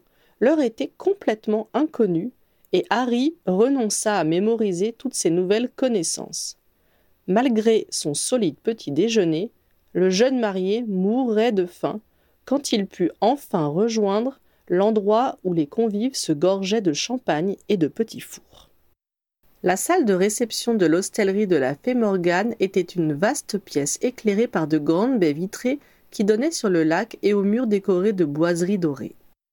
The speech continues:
Au plafond, des fresques racontaient l'histoire d'Arthur et de Merlin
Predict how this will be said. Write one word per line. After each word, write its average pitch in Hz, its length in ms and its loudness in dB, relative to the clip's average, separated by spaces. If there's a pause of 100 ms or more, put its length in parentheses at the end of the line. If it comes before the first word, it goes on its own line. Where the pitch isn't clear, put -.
(1200)
Au 196 120 2
plafond, 233 600 -2 (260)
des 151 140 0
fresques - 640 -2
racontaient 208 600 -2
l'histoire 156 640 -2
d'Arthur 180 520 -2
et 170 100 2
de 180 120 4
Merlin 185 500 0